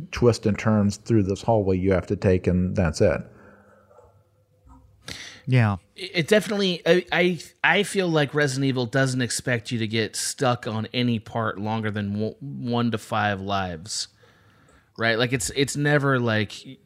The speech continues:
Speaker 3: like
Speaker 2: Well, that's what's so unique about seven is they were more,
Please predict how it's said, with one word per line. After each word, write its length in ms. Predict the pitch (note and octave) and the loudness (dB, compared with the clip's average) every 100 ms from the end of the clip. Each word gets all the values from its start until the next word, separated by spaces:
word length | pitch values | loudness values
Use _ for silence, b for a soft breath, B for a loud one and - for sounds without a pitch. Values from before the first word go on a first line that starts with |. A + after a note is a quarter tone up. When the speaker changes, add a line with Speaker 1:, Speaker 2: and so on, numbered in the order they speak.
| - | -4
Speaker 3:
like 220 | A#2+ G#2 - | -2 -2 2
Speaker 2:
Well, 160 | F3 | 4
that's 300 | E3+ G3 G3+ | 6 6 4
what's 180 | G#3 F3+ | 0 0
so 140 | - F#3 | 4 4
unique 480 | E3+ D#3 D#3 D#3+ D#3 | 4 4 4 2 2
about 320 | C3+ C#3 B2 | 2 2 0
seven 480 | - D3 C#3 B2+ B2+ | 0 2 4 2 2
is 520 | A#2+ A#2 G#2 - - - - | 2 0 -2 -4 -8 -8 0
they 320 | C3 C3 B2+ | 2 4 2
were 240 | B2 C3 | 2 0
more, 800 | B2+ C3 C#3 C#3+ C#3+ C#3 C3+ | 2 2 2 2 2 2 0